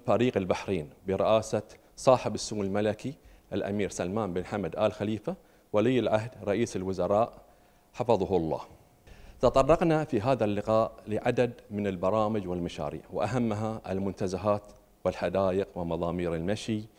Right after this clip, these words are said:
وموضوع يهم المواطنين بشكل عام وهو أسواق المركزية، بالإضافة إلى ما، ما يتعلق بمنظومة التشجير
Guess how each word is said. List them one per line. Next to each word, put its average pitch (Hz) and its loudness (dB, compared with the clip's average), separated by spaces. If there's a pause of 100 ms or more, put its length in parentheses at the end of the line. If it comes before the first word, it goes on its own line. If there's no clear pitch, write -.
(500)
وموضوع 95 0
يهم 95 -2 (160)
المواطنين 92 -2 (280)
بشكل - -2
عام 147 0 (280)
وهو 110 0 (100)
أسواق - -4
المركزية، 107 -4 (560)
بالإضافة 123 2
إلى 101 -4
ما، 98 -6
ما 104 0
يتعلق 110 0 (360)
بمنظومة 110 0 (100)
التشجير 107 -4